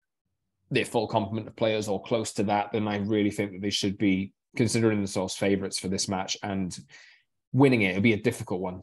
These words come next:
don't get me wrong, but I think this is one that they should be looking to continue their momentum for.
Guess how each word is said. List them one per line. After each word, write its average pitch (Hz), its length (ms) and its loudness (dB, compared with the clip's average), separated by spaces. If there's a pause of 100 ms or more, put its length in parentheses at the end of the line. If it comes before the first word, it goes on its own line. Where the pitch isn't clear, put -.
(160)
don't 98 180 -2
get 95 80 -2
me 92 100 -4
wrong, 92 360 -4
but 90 140 -2
I - 80 -4
think - 400 -6 (280)
this 143 180 0
is 101 160 -2
one 104 220 -2
that 101 120 -8
they 104 140 0
should 98 260 -2
be 101 420 4
looking 110 260 -2
to 101 80 -6
continue 98 400 -4
their 95 120 -4
momentum 92 460 -4
for. - 200 -14